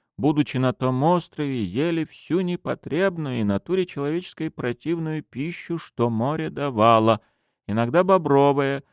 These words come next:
а иногда котовое и нерпичье мясо, так аж и выкинутых из моря мёртвых китов и сивучев».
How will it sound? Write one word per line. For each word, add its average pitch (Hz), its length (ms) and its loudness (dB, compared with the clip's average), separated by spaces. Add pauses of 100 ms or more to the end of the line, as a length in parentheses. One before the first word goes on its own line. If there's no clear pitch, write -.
(120)
а 90 120 -2
иногда 117 320 2
котовое 190 800 4
и 127 60 0
нерпичье 127 760 -2
мясо, 120 640 -2 (320)
так - 240 -2
аж 147 180 -4
и 127 60 0
выкинутых 131 640 -2
из 110 180 0
моря 131 300 -2
мёртвых 104 640 -2 (140)
китов 143 460 0 (120)
и - 100 -14
сивучев». 90 920 -4